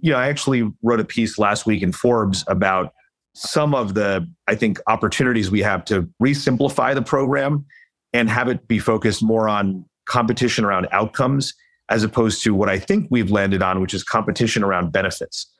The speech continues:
And so one of the things I learned about when I was visiting Ron Wyden's office a couple of weeks ago, um, Ron Wyden, of course, is a Democratic senator from Oregon, was that he was involved in standardizing Medigap, which is, you know, kind of a predecessor type of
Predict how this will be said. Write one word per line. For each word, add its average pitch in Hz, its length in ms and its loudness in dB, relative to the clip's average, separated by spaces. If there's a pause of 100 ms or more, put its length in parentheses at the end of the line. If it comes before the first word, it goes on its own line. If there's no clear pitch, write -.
(200)
And 110 200 2
so 101 600 0 (300)
one 135 180 2
of 139 60 2
the 127 80 0
things 120 180 0
I 113 100 0
learned 123 300 0
about 107 220 0
when 107 120 0
I 101 40 0
was 98 140 -4
visiting 104 360 0
Ron 98 200 2
Wyden's 101 360 2
office 98 340 -4
a - 40 -14
couple - 220 -4
of 90 60 0
weeks 98 240 0
ago, 87 540 0
um, 92 180 0
Ron 98 180 4
Wyden, 98 280 0
of 82 140 -6
course, 95 220 0
is 85 140 -6
a 87 60 4
Democratic 104 500 0
senator 101 380 0
from 98 180 -4
Oregon, 110 520 0 (280)
was 123 140 2
that 117 100 2
he 170 220 0
was 156 120 2
involved 110 380 0
in 98 80 -2
standardizing 92 1000 -2 (240)
Medigap, 104 500 0 (240)
which 107 200 -2
is, 98 400 -2
you 113 80 2
know, 95 60 2
kind 110 200 2
of 101 60 2
a - 20 -4
predecessor 110 920 0 (240)
type 113 220 0
of 90 300 0